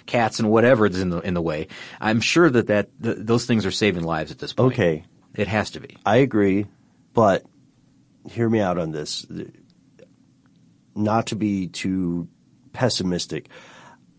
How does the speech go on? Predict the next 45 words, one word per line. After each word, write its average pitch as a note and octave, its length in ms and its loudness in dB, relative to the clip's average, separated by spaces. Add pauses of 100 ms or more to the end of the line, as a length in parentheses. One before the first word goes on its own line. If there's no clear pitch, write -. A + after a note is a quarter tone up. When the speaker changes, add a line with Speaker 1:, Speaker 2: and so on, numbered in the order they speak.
(180)
Speaker 2:
I G#2 180 4
believe F#2+ 360 0
there E2+ 140 0
are F2 40 0
still F#2 220 -4
problems F#2 560 -2
with E2+ 120 -8
that. E2+ 280 -4 (680)
You're D#3 300 6
right, D3 280 6
of F#2 100 -4
course, A2+ 240 0
Scott, G2+ 300 2
that F#2 240 0 (680)
everybody B2 500 4
realizes G2 580 2
it G2 40 0
would F#2+ 140 0
be F#2+ 120 -4
better A2+ 500 2
if F#2+ 240 -2
pedestrians G2 640 -2
were E2 80 -6
just E2 220 -6
never A#2 280 4
hit G2+ 200 -2
in - 60 -10
the F2+ 60 -4
first F2+ 380 -6
place. E2 320 -6
Volvo A2 580 4
gets F2+ 280 -4
that F2 200 -2
as E2 140 -4
well. D#2 420 -6
They've F#2 160 -6
got F#2+ 200 0
this - 180 -6
thing F#2+ 160 -2
called F2 240 -2
city G#2 420 0
safety F#2+ 460 -2
technology, D#2+ 720 -8
Speaker 1:
Mm-hmm. E2 120 -8
Speaker 2:
right? F2 220 -4